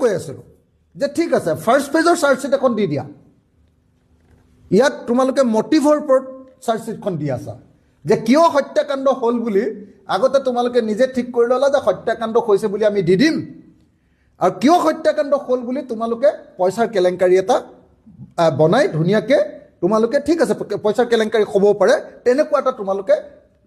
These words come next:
ডকুমেণ্ট বনাই ইয়াত দি দিছা। মোৰ সেইটোলৈকেও আপত্তি নাই যে, যে কি কাৰণে হত্যাকাণ্ড হ'ল তাৰ মটিভটোৰ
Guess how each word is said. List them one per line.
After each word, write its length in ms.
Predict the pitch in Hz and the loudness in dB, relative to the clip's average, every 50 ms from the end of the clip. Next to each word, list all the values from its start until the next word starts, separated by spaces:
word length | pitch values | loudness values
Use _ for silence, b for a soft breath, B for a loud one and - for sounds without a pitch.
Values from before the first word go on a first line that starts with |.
| - 127 | -4 -2
ডকুমেণ্ট 380 | 170 170 - 202 202 208 202 185 | -2 0 0 0 0 0 0 2
বনাই 200 | 180 175 202 262 262 254 | 2 2 2 2 2 2
ইয়াত 140 | 202 170 127 | 0 0 0
দি 80 | 143 147 123 | 0 0 0
দিছা। 200 | 127 117 - - - - _ _ _ _ _ _ _ _ _ _ _ _ _ _ _ _ B B B B B B B B | -2 -4 -4 -8 -14 -16 _ _ _ _ _ _ _ _ _ _ _ _ _ _ _ _ B B B B B B B B
মোৰ 120 | 240 330 339 330 | 2 2 2 2
সেইটোলৈকেও 520 | 269 294 302 311 381 370 381 381 381 392 381 370 | 0 0 2 2 2 2 2 2 2 2 2 2
আপত্তি 280 | 349 359 330 - - 302 247 196 | 2 0 -2 -4 -2 -4 -4 -4
নাই 100 | 135 - - - _ _ _ _ _ _ _ _ _ _ _ _ _ _ _ - 143 | -4 -8 -12 -18 _ _ _ _ _ _ _ _ _ _ _ _ _ _ _ -2 2
যে, 120 | 226 285 320 339 359 381 370 - - - - _ _ _ _ _ _ _ _ _ _ - | 4 4 4 4 2 0 -2 -6 -12 -20 -20 _ _ _ _ _ _ _ _ _ _ -12
যে 200 | 143 131 214 277 311 349 339 - - - - - | -4 0 2 2 2 2 0 -2 -6 -14 -10 -6
কি 100 | - 269 285 254 247 | -6 -6 -4 -2 -2
কাৰণে 280 | 320 320 330 339 359 359 359 - | -2 -2 0 -2 -2 -4 -2 -4
হত্যাকাণ্ড 580 | 262 254 254 254 285 277 277 - 294 294 277 302 294 294 | -6 -6 -4 -4 -6 -4 -2 -2 -2 0 0 0 0 2
হ'ল 140 | - 302 311 302 - | 2 0 0 0 0
তাৰ 140 | 269 254 262 254 240 | 2 2 2 2 2
মটিভটোৰ 520 | 220 254 254 - 247 247 247 - - 269 | 0 0 0 0 -2 -2 -2 -4 -2 -2